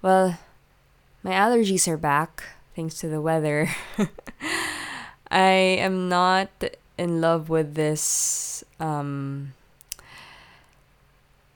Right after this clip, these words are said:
nasally sounding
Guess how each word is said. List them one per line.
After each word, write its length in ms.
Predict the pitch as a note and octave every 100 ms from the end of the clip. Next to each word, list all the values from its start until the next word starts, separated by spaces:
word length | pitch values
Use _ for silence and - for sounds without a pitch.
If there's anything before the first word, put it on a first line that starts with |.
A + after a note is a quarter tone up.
| _ _ _ _ _ _ _ _ _ _
nasally 840 | E3+ F3 F3 F3 D#3 E3 D#3+ D#3+ D#3+
sounding 1120 | - D#3 D3+ D#3 D3 D3+ D3 C#3+ C#3+ C#3+